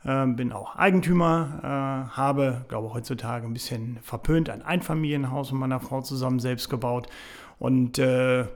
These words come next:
ja, habe bisher, das passt an dieser Stelle vielleicht auch, kein, äh, Glasfaseranschluss, schlicht und ergreifend, äh, weil es dort, wo ich wohne, noch keine Glasfaseranschlüsse gibt.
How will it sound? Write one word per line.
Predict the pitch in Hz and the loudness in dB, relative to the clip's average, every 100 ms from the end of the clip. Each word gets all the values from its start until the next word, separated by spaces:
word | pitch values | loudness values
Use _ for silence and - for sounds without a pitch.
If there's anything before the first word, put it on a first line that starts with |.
| - | 8
ja, | 156 104 - - | 8 8 0 -12
habe | - 139 143 160 196 185 | -8 -2 10 12 12 8
bisher, | 131 180 - 208 196 | 6 4 8 8 8
das | 139 - - - | 4 -2 -8 -12
passt | - 156 - | 0 0 2
an | 143 | 0
dieser | 147 | 0
Stelle | 131 151 143 | 0 -2 0
vielleicht | 143 135 | 0 0
auch, | 147 165 - - | 2 0 -2 -10
kein, | - 139 196 | 0 2 4
äh, | 190 | 2
Glasfaseranschluss, | 147 156 170 - 175 170 165 160 - 165 147 | 0 0 0 -2 -2 -2 -2 -2 -2 -2 -2
schlicht | 147 127 | -2 -2
und | 151 | 0
ergreifend, | 135 107 117 123 123 - - - - - | -2 0 -4 -2 -4 -4 -14 -16 -18 -4
äh, | 127 | 0
weil | 123 123 117 117 | 2 0 -2 -2
es | 120 - | -4 -6
dort, | 98 107 123 | -4 -4 -4
wo | 139 | -6
ich | 135 | -4
wohne, | 143 151 160 | -2 -2 -2
noch | 170 | -4
keine | - 147 170 | -6 -4 -4
Glasfaseranschlüsse | 120 113 - - 127 131 143 143 151 156 147 135 - 180 | -4 -4 -6 -6 -4 -2 -4 -4 -6 -8 -6 -6 -6 -2
gibt. | 190 117 | -2 -2